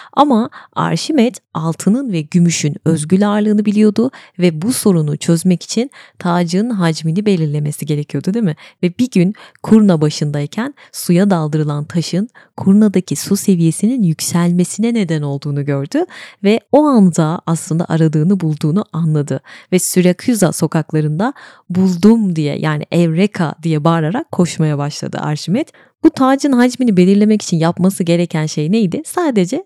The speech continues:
tacı suya batırdı ve suyun yükselme miktarını ölçtü. Burada aslında ne var? Mizah,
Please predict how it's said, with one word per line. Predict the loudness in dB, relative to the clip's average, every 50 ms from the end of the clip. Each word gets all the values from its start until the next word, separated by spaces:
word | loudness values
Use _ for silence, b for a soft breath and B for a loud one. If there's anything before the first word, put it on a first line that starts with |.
| _ -8
tacı | -4 -2 -2 -2 -2 -4 -6 -10
suya | -8 -4 0 0 2 2
batırdı | 2 0 0 0 -4 -4 -4 -4 -2
ve | -2 -2
suyun | -2 -2 0 0 0 2
yükselme | 0 -2 -2 -2 -2 0 0 0 0 0
miktarını | 0 -2 -2 -2 -2 0 0 0 0 0 0 0
ölçtü. | 0 -2 -2 -2 -6 -8 -6 -6 -6 B B B B B B B B _
Burada | 0 2 4 4 4 2 2 2
aslında | 2 0 -2 -2 -2 0 0 2 2
ne | 4 2 2
var? | 2 2 0 -2 -4 -8 -12 _ -2
Mizah, | 2 2 4 4 4 2 2 0